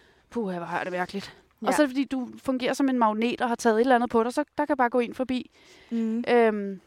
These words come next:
Speaker 1: sådan er det for mange sensitive mennesker, ikke? Så for mig har det, har det været en kæmpe gave at lære at lukke af. Så det gør jeg, hvis jeg skal noget og ikke vil bruge mine psykiske sanser. Men også sådan ren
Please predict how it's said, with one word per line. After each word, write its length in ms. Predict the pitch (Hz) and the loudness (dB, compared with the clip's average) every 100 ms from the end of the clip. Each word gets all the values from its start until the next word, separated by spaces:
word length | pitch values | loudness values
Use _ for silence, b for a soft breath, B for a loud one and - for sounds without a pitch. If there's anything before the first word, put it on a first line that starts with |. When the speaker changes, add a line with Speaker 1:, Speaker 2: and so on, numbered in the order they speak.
| _ | _
Speaker 1:
sådan 200 | - 302 | 0 2
er 80 | 254 | 4
det 100 | 262 | 4
for 80 | 269 | 2
mange 220 | 220 226 | 0 -4
sensitive 420 | 233 220 226 240 | -6 -8 -8 -8
mennesker, 340 | 214 196 - 240 | -8 -8 -6 -6
ikke? 120 | 269 b b b _ B B B B B | -6 b b b _ B B B B B
Så 120 | 269 | -4
for 100 | 254 | 2
mig 220 | 247 262 | 6 8
har 100 | 285 | 6
det, 180 | 277 233 | 4 0
har 160 | 214 233 | -2 -2
det 120 | 220 | 2
været 340 | 226 214 214 - | 4 6 6 4
en 200 | 226 220 | -2 0
kæmpe 280 | 285 302 311 | 2 4 2
gave 360 | 233 202 226 | 0 0 2
at 60 | 226 | 2
lære 220 | 208 214 | 0 0
at 60 | 233 | 0
lukke 220 | 220 214 | -2 -4
af. 300 | - b b b b b b b b b - | -8 b b b b b b b b b -4
Så 140 | 277 | 0
det 140 | 285 | 2
gør 140 | 254 190 | 6 8
jeg, 220 | 208 254 - | 8 6 2
hvis 200 | 247 233 | -8 -2
jeg 100 | 233 | -2
skal 320 | - 214 240 | 2 2 4
noget 300 | 240 214 240 | 2 4 4
og 120 | 220 196 | 2 -2
ikke 240 | 214 254 | 0 0
vil 100 | 233 | 0
bruge 260 | 208 202 226 | -2 -4 -2
mine 180 | 240 | -4
psykiske 400 | 220 226 220 - | -6 -10 -12 -12
sanser. 400 | - 220 196 233 240 b b b b b b b | -4 -4 -2 -6 -8 b b b b b b b
Men 160 | 214 185 | -6 2
også 280 | 208 233 285 | 4 4 0
sådan 320 | 269 240 214 | 0 0 2
ren 420 | 233 202 247 | 4 4 0